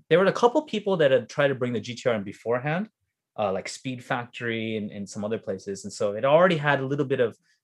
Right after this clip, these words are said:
uh, a little bit of a momentum going, but, but they disappeared, and, and then, and this guy's came in and says, "This looks legit, right?" They have, like, three or four of 'em.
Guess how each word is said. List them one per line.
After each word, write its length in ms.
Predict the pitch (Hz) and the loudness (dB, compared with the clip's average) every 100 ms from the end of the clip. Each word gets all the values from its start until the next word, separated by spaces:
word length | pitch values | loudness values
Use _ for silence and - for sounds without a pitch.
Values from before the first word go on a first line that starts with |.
| _ _ 101 | _ _ -14
uh, 180 | 95 - | -12 -8
a 60 | |
little 220 | 104 117 117 | -2 0 0
bit 140 | 110 | -2
of 120 | 95 | -2
a 100 | 98 | -4
momentum 540 | 92 104 107 113 113 98 | -4 -4 -4 -4 -6 -8
going, 260 | 95 92 | -8 -8
but, 200 | 92 98 - | -6 -6 -4
but 140 | 104 | -6
they 80 | 113 | -4
disappeared, 640 | 98 - - - 107 107 104 | -6 -8 -8 -4 -2 -2 -4
and, 140 | 95 - - _ - | -8 -12 -20 _ -18
and 120 | 98 | -10
then, 160 | 98 98 | -8 -8
and 100 | 104 | -8
this 140 | 107 - | -8 -4
guy's 200 | 107 98 | -6 -6
came 160 | 104 | -10
in 60 | 95 | -10
and 100 | 95 | -12
says, 160 | - 110 | -12 -10
"This 140 | 131 | -10
looks 160 | 95 - | -10 -8
legit, 380 | 92 151 104 - | -2 2 2 -2
right?" 200 | 92 95 | -10 -8
They 120 | 95 | -10
have, 200 | 95 104 | -8 -8
like, 160 | 87 - - | -10 -16 -6
three 120 | 127 | -4
or 60 | - | -4
four 300 | - 135 123 | 0 2 2
of 80 | |
'em. 120 | 98 | -2